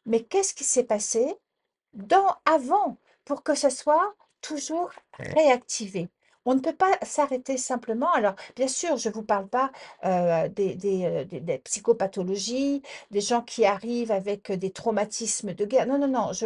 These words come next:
je vous parle des choses dont on devrait pouvoir repartir. Je vous parle pas d'un deuil. Le deuil, c'est encore une histoire, c'est de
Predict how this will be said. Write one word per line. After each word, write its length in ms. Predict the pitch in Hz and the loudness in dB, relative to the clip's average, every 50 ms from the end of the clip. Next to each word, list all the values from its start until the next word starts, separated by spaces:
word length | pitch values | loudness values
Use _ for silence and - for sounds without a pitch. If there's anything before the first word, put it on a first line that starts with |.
| 226 | -4
je 120 | - 175 220 | -4 -6 -8
vous 200 | 196 202 220 208 | -8 -8 -12 -14
parle 520 | - - 247 262 311 330 311 262 190 185 - - - - - _ | -2 0 2 2 4 2 4 2 0 0 -2 -10 -20 -20 -14 _
des 100 | 220 226 | -6 -6
choses 300 | 226 - 302 320 311 269 | -4 -2 -2 -2 0 4
dont 160 | 285 277 - | 4 4 4
on 120 | - 254 262 | 4 0 0
devrait 420 | 247 285 254 247 254 330 359 359 | 0 0 0 0 -2 -4 -4 -4
pouvoir 500 | - - 262 233 214 247 240 233 240 - | -4 -8 -8 -6 0 0 0 0 0 -2
repartir. 720 | - 226 220 - 208 - - - - 214 190 185 185 - _ _ - - - _ | -4 -2 -2 -2 -4 -4 -8 -10 -8 -6 -6 -6 -6 -8 _ _ -20 -20 -20 _
Je 100 | - - | -16 -16
vous 60 | 262 | -2
parle 200 | 247 311 294 277 | 0 0 0 2
pas 140 | - 330 320 | 4 4 4
d'un 160 | 247 247 226 | 4 4 0
deuil. 500 | 220 190 208 208 196 185 180 170 160 160 165 - _ _ _ _ - | 0 2 2 4 4 4 4 2 0 -2 -2 -6 _ _ _ _ -6
Le 60 | 233 | 0
deuil, 240 | 214 269 294 311 294 | 6 6 6 6 6
c'est 140 | - - 220 | 0 -4 -6
encore 300 | 214 - - 247 240 233 | -4 -4 -6 -6 -4 -4
une 140 | 220 202 | -8 -6
histoire, 560 | 196 196 - - - 208 170 156 - 175 - _ _ _ - _ _ - | -6 -8 -10 -6 -6 -4 -4 -4 -4 -8 -12 _ _ _ -20 _ _ -8
c'est 240 | - - 269 262 | 0 4 4 6
de 200 | 240 262 247 247 | 10 10 8 8